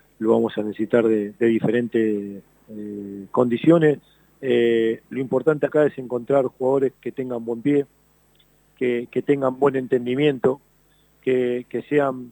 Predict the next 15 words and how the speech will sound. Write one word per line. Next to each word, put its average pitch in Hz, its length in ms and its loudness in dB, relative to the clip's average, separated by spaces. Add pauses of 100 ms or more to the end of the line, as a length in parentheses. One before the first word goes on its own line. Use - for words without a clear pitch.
(200)
buenas 127 280 -6
personas, 131 540 -2 (560)
eh, 117 640 -4 (340)
que 131 100 -2
a 120 60 0
la 123 140 0
hora 139 260 2
de, 113 360 -6 (240)
de 113 80 -6
estar 131 280 -2
exigiéndole 123 880 -2 (320)
desde 117 240 -4
todos 131 340 2
esos 117 200 -8
puntos 120 580 0